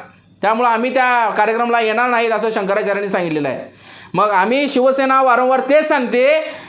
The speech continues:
की नरेंद्र मोदी फक्त स्वतःचं अस्तित्व टिकवण्यासाठी प्रभू रामाचा वापर करत आहेत, त्यांची मतं मिळव-, हिंदूंचे मतं मिळवण्यासाठी त्याचा वापर करत आहेत.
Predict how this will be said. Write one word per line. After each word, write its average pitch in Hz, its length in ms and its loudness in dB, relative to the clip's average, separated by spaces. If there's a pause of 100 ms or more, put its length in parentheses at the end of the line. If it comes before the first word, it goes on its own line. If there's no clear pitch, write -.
(220)
की 247 100 0
नरेंद्र 277 460 2
मोदी 277 480 0
फक्त 262 280 0
स्वतःचं 277 480 0
अस्तित्व 302 440 0
टिकवण्यासाठी 277 1000 -2 (1300)
प्रभू 226 260 2
रामाचा 254 500 2
वापर 262 320 2
करत 247 260 2
आहेत, 247 240 2 (160)
त्यांची 226 260 0
मतं 233 280 0
मिळव-, 254 220 0
हिंदूंचे 226 400 0
मतं 240 240 0
मिळवण्यासाठी 240 480 0
त्याचा 240 160 0
वापर 214 300 0
करत 185 240 -2
आहेत. 151 180 -2